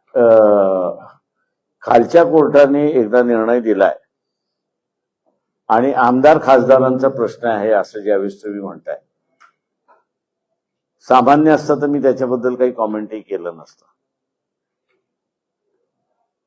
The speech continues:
फ्रॉड, फ्रॉड आहे की नाही हा कोर्टाला ठरवायचा आहे. तुम्ही जर पाच वर्ष ठरवलं नाही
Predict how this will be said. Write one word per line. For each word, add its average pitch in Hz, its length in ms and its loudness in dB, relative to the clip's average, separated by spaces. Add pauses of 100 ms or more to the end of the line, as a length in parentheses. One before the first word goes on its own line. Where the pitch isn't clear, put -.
(540)
फ्रॉड, 175 500 4 (380)
फ्रॉड 147 440 4
आहे 135 360 2
की 151 100 -2
नाही 139 280 2
हा 127 220 -2
कोर्टाला 113 520 -2
ठरवायचा 87 580 -10
आहे. - 120 -20 (2750)
तुम्ही 151 160 -2
जर 180 200 4
पाच 185 280 4
वर्ष 185 240 4
ठरवलं 143 520 4
नाही 98 320 0